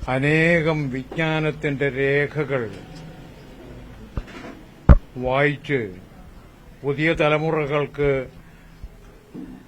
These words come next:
പ്രാപ്യമാക്കി തീർത്ത ഒരാചാര്യൻ.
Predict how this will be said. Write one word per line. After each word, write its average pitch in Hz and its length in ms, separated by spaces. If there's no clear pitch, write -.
പ്രാപ്യമാക്കി 151 920
തീർത്ത 139 680
ഒരാചാര്യൻ. 139 720